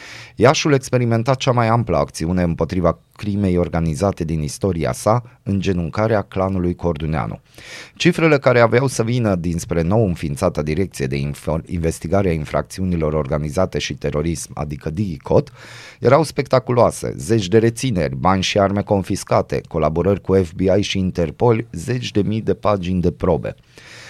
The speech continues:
Pe treizeci ianuarie două mii douăzeci, după zece ani, dintr-o sală de judecată de la Cluj-Napoca se striga deznodământul acelui megadosar.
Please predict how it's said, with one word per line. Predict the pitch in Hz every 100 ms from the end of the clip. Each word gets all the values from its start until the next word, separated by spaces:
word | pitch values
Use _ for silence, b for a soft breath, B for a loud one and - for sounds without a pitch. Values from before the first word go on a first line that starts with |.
| B -
Pe |
treizeci | 104 123 156 165 156 135
ianuarie | 131 117 123 117 90
două | 82 98
mii | 92
douăzeci, | 85 95 87 85 73 80
după | 80 - 76
zece | 104 131 92
ani, | 76 95 113 110 _
dintr-o | 95 95 101 - 95
sală | - - 143 135
de | 110
judecată | 98 98 95 113 110
de | 95
la | 95
Cluj-Napoca | 90 110 98 92 80 117 107
se | 101 101
striga | - - 90 107
deznodământul | 101 87 87 78 78 101 90 85
acelui | 76 - 98 85
megadosar. | 85 80 73 69 - 50 -